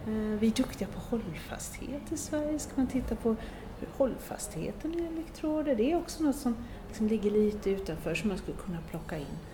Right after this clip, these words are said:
Alltså att vi också plockar in kompletterande kompetenser som går lite utanför det traditionella.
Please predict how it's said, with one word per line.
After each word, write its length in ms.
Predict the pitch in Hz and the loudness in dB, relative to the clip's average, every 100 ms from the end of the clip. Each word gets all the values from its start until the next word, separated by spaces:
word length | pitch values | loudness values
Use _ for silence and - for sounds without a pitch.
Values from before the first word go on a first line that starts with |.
| - - - - | -12 -12 -10 0
Alltså 200 | 233 226 | 4 8
att 180 | 247 - - - | 6 6 -10 -2
vi 280 | 202 254 269 | 6 8 8
också 440 | 320 330 - - 226 | 6 4 2 6 6
plockar 400 | - 247 247 247 | 8 6 8 6
in 480 | 233 226 220 214 220 220 | 8 10 8 8 6 4
kompletterande 880 | 262 247 269 - 311 320 349 359 349 | 4 6 4 2 4 4 4 4 4
kompetenser 720 | 339 302 277 - 190 185 190 | 2 2 0 0 -2 0 0
som 160 | 226 220 | 4 6
går 120 | 214 | 6
lite 240 | 214 - | 4 2
utanför 760 | - 302 262 - 349 - 214 196 - - - | 4 4 4 0 -2 4 4 4 -8 -10 0
det 80 | |
traditionella. 760 | 196 - 185 180 - 165 156 - | 2 4 2 2 -2 -2 -2 -4